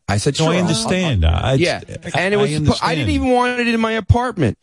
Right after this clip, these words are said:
Speaker 1: Like, like Jason and Will, I was like, "I wanna do it outside." You guys are, "No, no, no, you have to do it in your apartment." I was like, "Fine,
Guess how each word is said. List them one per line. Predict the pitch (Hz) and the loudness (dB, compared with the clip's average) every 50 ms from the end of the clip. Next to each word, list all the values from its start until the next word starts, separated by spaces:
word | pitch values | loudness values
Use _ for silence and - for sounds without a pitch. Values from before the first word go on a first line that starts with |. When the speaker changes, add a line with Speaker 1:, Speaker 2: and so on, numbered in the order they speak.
| _ _ _ _ _ - | _ _ _ _ _ 2
Speaker 1:
Like, | 143 165 175 180 156 - - | 2 2 2 0 -4 -6 -4
like | 151 160 156 135 | -2 -2 -2 -2
Jason | - - 151 160 165 160 - 202 190 | -2 0 0 0 0 0 0 0 0
and | 190 208 | 2 2
Will, | 226 254 247 196 | 4 2 2 2
I | 160 156 | 2 0
was | 151 143 143 | -2 -2 -2
like, | 165 160 156 - - | -2 -2 -2 -2 -2
"I | 131 151 | -2 -2
wanna | 160 175 175 165 | -2 -2 -2 0
do | 151 175 175 | 0 2 2
it | 170 | 2
outside." | 165 160 - - 208 202 185 165 | 0 -2 -4 -2 -2 -2 -2 -2
You | 143 123 | -2 -2
guys | 139 127 113 123 | -2 -2 0 0
are, | |
"No, | 120 123 135 143 | 0 2 2 2
no, | 147 147 139 | 0 0 0
no, | 131 123 120 | 0 0 0
you | 113 113 | 0 0
have | 117 - - | 0 -2 0
to | - 123 | 0 2
do | 127 | 2
it | |
in | 120 | 4
your | 117 113 | 4 2
apartment." | - 113 98 92 | 2 0 0 0
I | 107 | 0
was | 131 | 0
like, | 147 160 | 0 0
"Fine, | - - 220 196 156 107 90 | 0 -2 -2 0 -2 -2 -4